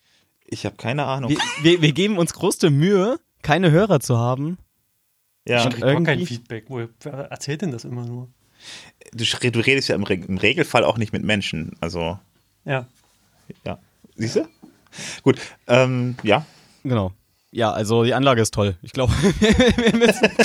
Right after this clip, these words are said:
Speaker 3: Bis auf die Tischtennisbälle.
Speaker 2: Bis auf die Tischtennisbälle. Was war denn gestern so los? Also, gestern war der erste offizielle Tag.
Speaker 3: Nee,
Speaker 1: Gest-
Speaker 3: Donnerstag, da war da auch schon was.
Speaker 1: Na, Donnerstag war nur Anreise.
Speaker 2: Anreise.
Speaker 3: Was? Ich hab noch eine Kritik.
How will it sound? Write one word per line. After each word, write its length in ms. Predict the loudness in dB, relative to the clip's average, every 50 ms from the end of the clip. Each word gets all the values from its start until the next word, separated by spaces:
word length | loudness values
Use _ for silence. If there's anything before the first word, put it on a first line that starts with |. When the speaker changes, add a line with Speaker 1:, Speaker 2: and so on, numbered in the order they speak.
| 2
Speaker 3:
Bis 140 | 2 2 2
auf 100 | 2 2
die 80 | 2 0
Tischtennisbälle. 560 | 0 0 0 -2 -2 -4 -4 -4 -4 -4 -4 -4 -4 -6 -4 -2
Speaker 2:
Bis 220 | 0 0 0 0
auf 160 | -2 -4 -4
die 100 | -6 -10
Tischtennisbälle. 540 | -14 -16 -18 -10 -6 -4 -4 -2 -2 -2 -4 -4 -6 -10 -10 -10 -8 -8 -2 2
Was 180 | 2 2 2
war 100 | 2 0
denn 80 | 2 2
gestern 320 | 2 2 2 4 2 2
so 120 | 2 2 2
los? 500 | 4 4 2 2 0 -2 -4 -8 -12 -14 _ -6
Also, 480 | -4 0 2 2 4 4 4 2 0 -2 -8 _ _ _ _ _ -6 0
gestern 260 | 0 2 2 4 4
war 80 | 4 4
der 100 | 4 4
erste 200 | 2 2 4 2
offizielle 420 | 2 2 0 -2 -2 -2 -2 -2
Tag. 320 | -2 -2 -2 -4 -4 -6 -10
Speaker 3:
Nee, 100 | -10 -8
Speaker 1:
Gest- 80 | -4 0 0 0 0 -2 -4
Speaker 3:
Donnerstag, 160 | -6 -8 -8 -12
da 100 | -12 -10
war 100 | -10 -8
da 80 | -10 -10
auch 120 | -10 -10
schon 220 | -8 -6 -4 -4 -4
was. 140 | -6 -4 -2
Speaker 1:
Na, 100 | 0 2
Donnerstag 460 | 4 4 4 4 4 4 2 2 4
war 100 | 4 4
nur 100 | 4 4
Anreise. 420 | 2 2 2 2 2 2 2 0 0
Speaker 2:
Anreise. 460 | 0 2 4 4 4 2 2 0 -2
Speaker 3:
Was? 60 | 0
Ich 120 | 0 2
hab 140 | 0 0 0 0
noch 100 | 0 0
eine 120 | 0 0
Kritik. 400 | -2 -6 -10 -10 -10 -12 -12 -14